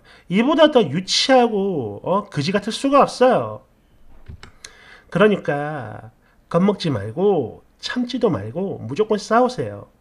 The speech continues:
그래야만 사람 대접 유사하게 받는 거고 또 눈치라도 봅니다. 뭐, 사실 저도 이십 년 차 정도 되니까 그 시커먼 시모 속이야,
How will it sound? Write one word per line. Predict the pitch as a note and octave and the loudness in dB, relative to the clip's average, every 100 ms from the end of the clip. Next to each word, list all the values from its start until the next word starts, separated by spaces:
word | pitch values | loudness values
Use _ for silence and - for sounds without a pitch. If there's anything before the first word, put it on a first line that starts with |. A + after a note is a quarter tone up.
| _ - | _ 0
그래야만 | A3 C4 A#3+ G#3 A3+ | 6 8 8 6 2
사람 | A#3+ F#3+ F3+ G3 | 0 -2 0 0
대접 | F3+ F#3+ - | -2 -4 -8
유사하게 | C3 F3+ F#3 F#3+ F#3 | -8 -2 -2 -2 -4
받는 | A#2 D#3 G3 | -4 -4 -4
거고 | C3 A#2+ E3+ C3 F#2+ - - - | -4 -6 -8 -8 -10 -14 -20 -10
또 | - | -4
눈치라도 | C3+ C#3+ A#3 - C4 G3 E3 | 0 0 0 2 2 4 2
봅니다. | E3 F#3+ G#3+ A#2+ G#2 G2+ - _ _ - - - | 0 -4 -4 -6 -10 -14 -18 _ _ -20 -20 -6
뭐, | F#3 G3 G3+ G3+ G3+ | 0 4 4 4 0
사실 | - G3 A#3 | -2 -2 0
저도 | A#3+ B3+ A#3+ | 2 2 2
이십 | C#3+ C3+ A#3+ | 0 -2 -2
년 | A3 | 0
차 | A3 | -2
정도 | F3+ F3+ | -4 -2
되니까 | G3+ G#3+ F#3 A#3+ B3+ D3 G#2+ - - - - | -2 -2 -2 0 0 -2 -6 -10 -20 -12 -4
그 | |
시커먼 | G3 - - - - - - A3+ A3 | -4 -4 -6 -8 -8 -6 2 6 6
시모 | G#3+ - B3 C4 | 6 0 0 0
속이야, | - C#4+ A#3 C#3 A2+ | 0 -4 -2 -2 -4